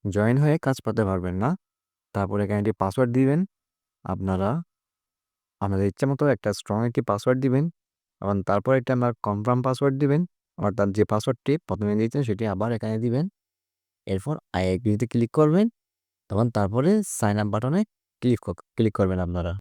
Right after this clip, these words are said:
আমার অ্যাকাউন্টটি সম্পূর্ণভাবে রেজিস্ট্রেশন হয়ে গেছে। তো এখন আমাদের এখানে log in করতে হবে। তো log in করার জন্য আমাদের এখানে আমাদের ফোন নাম্বার এবং পাসওয়ার্ড দিয়ে এখানে log in করতে হবে।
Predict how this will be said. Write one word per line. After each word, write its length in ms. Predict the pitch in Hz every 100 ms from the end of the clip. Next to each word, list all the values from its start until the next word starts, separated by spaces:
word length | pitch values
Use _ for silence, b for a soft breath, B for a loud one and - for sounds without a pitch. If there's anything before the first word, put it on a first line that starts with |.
| -
আমার 260 | 101 98 101
অ্যাকাউন্টটি 360 | 104 127 131 139
সম্পূর্ণভাবে 640 | 107 95 110 120 131 127
রেজিস্ট্রেশন 440 | 110 101 120 117 135
হয়ে 180 | 143 143
গেছে। 240 | 147 139 165 - _ _ _
তো 40 | -
এখন 220 | 95 110
আমাদের 340 | 123 139 139 160 - -
এখানে 280 | 92 101 127 - _ -
log 160 | 98 104
in 100 | 104
করতে 220 | 98 -
হবে। 240 | 87 85 85 - _ _ _ _ 98
তো 40 |
log 180 | 92 92
in 80 | 104
করার 180 | 120 120
জন্য 220 | 123 117 135 170 - _ _ -
আমাদের 320 | - 90 92 104
এখানে 300 | 113 123 135 - - -
আমাদের 320 | 90 90 95
ফোন 240 | - 98 101 127
নাম্বার 280 | 139 143 147 -
এবং 200 | 101 127 170 - _ _
পাসওয়ার্ড 360 | - 87 117 117
দিয়ে 160 | 120 151
এখানে 240 | 139 113 143
log 160 | 131 98
in 80 | 98
করতে 260 | 98 -
হবে। 260 | 90 85